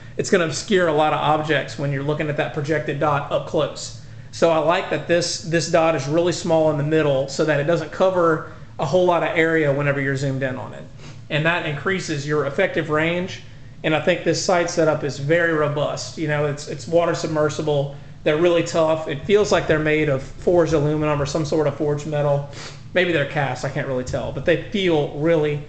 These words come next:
really solid. So overall, what do I think about it? I think it's a great sighting system. It is a little bit long. That would have to be something for you to get used to. It is a little bit, you know, a little bit bulky.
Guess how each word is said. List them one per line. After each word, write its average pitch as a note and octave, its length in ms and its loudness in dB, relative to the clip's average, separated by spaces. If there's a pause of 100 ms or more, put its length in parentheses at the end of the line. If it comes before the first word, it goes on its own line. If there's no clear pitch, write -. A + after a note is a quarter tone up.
(200)
really C#3+ 280 0
solid. B2+ 420 -4 (800)
So F3+ 260 2
overall, F3+ 560 4
what E3+ 80 6
do E3+ 80 4
I D3 100 2
think C#3+ 180 -2
about A#2+ 240 -6
it? G#2 120 -8 (420)
I E3+ 100 2
think F3+ 120 0
it's E3+ 120 -2
a D3 60 0
great F3 300 0
sighting F#3+ 340 0
system. G3 520 0
It E3 140 0
is E3+ 120 2
a F3+ 60 4
little F3 260 4
bit D#3 220 2
long. E3 640 0
That D3+ 160 2
would D#3 80 2
have D#3+ 140 2
to D#3+ 60 -6
be D3+ 100 -2
something D3+ 340 -4
for D3+ 100 -8
you D#3 120 -2
to D3 80 -2
get C#3+ 160 -4
used D3 320 -6
to. D#3 300 0
It C#3+ 80 -2
is C#3+ 100 0
a D3 40 -2
little C#3 220 -2
bit, C#3 380 0
you D#3+ 80 -4
know, C#3+ 100 0
a C#3 80 -2
little D3 120 0
bit D3 140 -2
bulky. D3 540 0